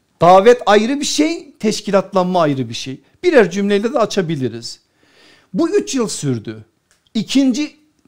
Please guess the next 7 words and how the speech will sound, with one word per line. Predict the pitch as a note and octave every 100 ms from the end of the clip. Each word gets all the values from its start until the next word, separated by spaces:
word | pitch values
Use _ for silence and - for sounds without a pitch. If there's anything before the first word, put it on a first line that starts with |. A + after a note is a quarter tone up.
| - -
basamakta | D#3 F3 E3+ E3+ D#3 C#3+ - F#3 A3
ne | G#3+ G3 G3
var? | F#3+ G#3 G#3 - _ _ _ _
Açık | E3+ F#3 - D#4 -
davet, | G#3+ G#3+ A#3+ D4+ - - _ _ _ _
gizli | B2+ D#3 D#3 E3+ F3
teşkilatlanma. | D3 C3 - B2 A#2 - A#2 A#2 C#3+ D4